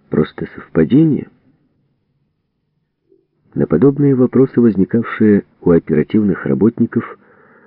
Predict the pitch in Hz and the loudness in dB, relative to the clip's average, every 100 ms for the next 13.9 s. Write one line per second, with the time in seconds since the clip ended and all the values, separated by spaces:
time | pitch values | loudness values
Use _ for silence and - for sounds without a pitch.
0 | _ 80 - 73 107 139 - - 80 - | _ -8 -6 0 0 0 -4 -8 -10 -6
1 | 76 - 127 107 - - _ _ _ _ | -6 -6 -10 -10 -12 -14 _ _ _ _
2 | _ _ _ _ _ _ _ _ _ _ | _ _ _ _ _ _ _ _ _ _
3 | _ _ _ _ _ _ _ _ _ _ | _ _ _ _ _ _ _ _ _ _
4 | - 95 - 113 113 147 175 165 _ - | -4 -4 -2 0 2 2 0 -2 _ -18
5 | - - 117 - - 90 - 151 151 _ | -16 0 0 0 -2 -2 2 0 0 _
6 | 143 123 131 139 135 - 131 123 - - | 0 2 2 2 -2 -2 -2 -2 -6 -20
7 | _ _ - 92 - 139 135 127 139 110 | _ _ -4 -2 0 2 2 2 2 2
8 | 110 95 104 98 98 98 80 76 92 127 | 2 0 0 2 2 -2 -4 0 0 0
9 | 127 - - _ _ _ _ - 104 113 | -4 -12 -20 _ _ _ _ -6 0 2
10 | 107 - _ 76 82 95 90 _ - 95 | 0 -4 _ -4 0 0 0 _ -4 -4
11 | - 98 - - - _ _ _ _ _ | -4 -6 -4 -10 -12 _ _ _ _ _
12 | _ _ _ _ _ _ _ _ _ _ | _ _ _ _ _ _ _ _ _ _
13 | _ _ _ _ _ - 76 67 | _ _ _ _ _ -6 -2 -2